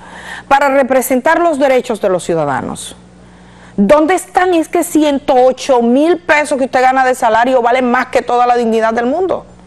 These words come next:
¿Dónde estaban entonces? ¿Dónde estaban las voces? ¿Dónde, cómo es posible que haya gente que se, que se sume a eso? Que se haga loco ante eso. Estamos hablando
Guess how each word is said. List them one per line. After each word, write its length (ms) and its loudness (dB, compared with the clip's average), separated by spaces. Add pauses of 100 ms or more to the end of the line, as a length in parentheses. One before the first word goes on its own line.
(320)
¿Dónde 360 0
estaban 400 -4
entonces? 600 -6 (420)
¿Dónde 360 2
estaban 300 0
las 140 -2
voces? 300 -2
¿Dónde, 340 0 (400)
cómo 220 4
es 60 0 (160)
posible 720 0
que 120 -2
haya 180 0
gente 320 -2
que 100 -6
se, 280 -6 (220)
que 80 -2
se 120 2
sume 280 0
a 220 0
eso? 400 -6 (680)
Que 280 4
se 140 -2
haga 380 2
loco 380 2
ante 380 2
eso. 380 -4
Estamos 280 2
hablando 520 0